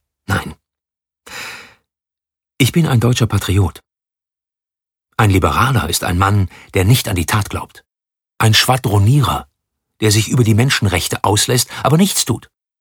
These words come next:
außer darüber zu reden. Du sagst, wir verfolgten liberal denkende Menschen. Wir plünderten Bibliotheken. Du solltest aus deinen abgestandenen Sentimentalitäten erwachen.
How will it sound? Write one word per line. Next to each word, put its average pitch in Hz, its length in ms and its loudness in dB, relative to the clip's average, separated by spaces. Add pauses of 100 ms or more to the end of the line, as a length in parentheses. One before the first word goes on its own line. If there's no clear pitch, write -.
(120)
außer 131 520 2
darüber 98 300 0
zu 131 140 0
reden. - 260 -6 (1400)
Du 170 100 2
sagst, 160 360 0
wir 143 120 2
verfolgten 123 580 0
liberal 95 560 0
denkende 95 480 -6
Menschen. 90 480 -8 (540)
Wir 127 160 0
plünderten 113 540 2
Bibliotheken. 101 680 -4 (1600)
Du 151 100 2
solltest 156 420 0
aus - 140 -4
deinen 120 260 -2
abgestandenen 113 720 -4
Sentimentalitäten 98 880 -2
erwachen. 101 420 -4